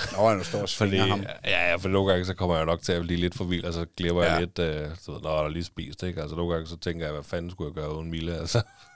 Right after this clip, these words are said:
Speaker 1: Ja.
Speaker 2: <laughs> der, er, der, er, der er jeg da heldig at have, have
Speaker 1: Men
Speaker 2: hende.
Speaker 1: svinger du ham meget op og over hovedet og
Speaker 2: Ja.
Speaker 1: kaster lidt med
Speaker 2: Ja,
Speaker 1: ham?
Speaker 2: ja.
Speaker 1: Ja.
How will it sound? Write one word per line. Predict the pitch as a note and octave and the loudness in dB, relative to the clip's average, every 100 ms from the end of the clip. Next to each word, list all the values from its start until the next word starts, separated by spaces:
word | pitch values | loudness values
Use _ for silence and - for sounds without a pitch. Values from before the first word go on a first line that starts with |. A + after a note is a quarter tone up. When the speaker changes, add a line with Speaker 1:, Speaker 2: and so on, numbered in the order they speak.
| - - - | -20 -16 -6
Speaker 1:
Ja. | F2+ - - D3+ | -2 -2 -2 -8
Speaker 2:
<laughs> | A2+ - | -8 -2
der, | F2+ | 2
er, | F2 D#2+ D2 D2 D#2+ - _ _ _ _ - | 2 0 -4 -8 -12 -16 _ _ _ _ -2
der, | |
er, | F2+ D#2+ D#2 | -2 -2 -4
der | F#2+ | -2
er | F2 | -2
jeg | D#2+ | -2
da | E2+ | -2
heldig | F#2 F2+ F#2+ | -2 -2 -2
at | |
have, | D#2+ E2+ E2+ - _ _ | -2 -2 -4 -8 _ _
have | |
Speaker 1:
Men | E2+ | -2
Speaker 2:
hende. | F2 F2 | 0 0
Speaker 1:
svinger | F2+ G#2 F#2 | 2 2 2
du | G2 | 0
ham | G#2+ | 0
meget | G2+ G#2 A2 | 0 0 2
op | G2 - - | 4 2 2
og | G2+ | -2
over | F#2+ G2 | 0 -2
hovedet | G#2 G2 G#2 A2 A2 F2+ | -2 0 2 2 2 0
og | G#2 A2+ A2 - | -4 -8 -12 -4
Speaker 2:
Ja. | F2+ G2 G2+ G#2 - | -2 0 0 -2 -4
Speaker 1:
kaster | - G#2+ - G#2 | -2 0 -2 -4
lidt | G2 F#2+ | -4 -4
med | G2 | 0
Speaker 2:
Ja, | |
Speaker 1:
ham? | G2 F2+ G2+ E2 E2 E2+ D#2+ D2+ D#2+ | 2 2 2 0 0 0 -2 -6 -4
Speaker 2:
ja. | F#2+ | 0
Speaker 1:
Ja. | F#2 | 0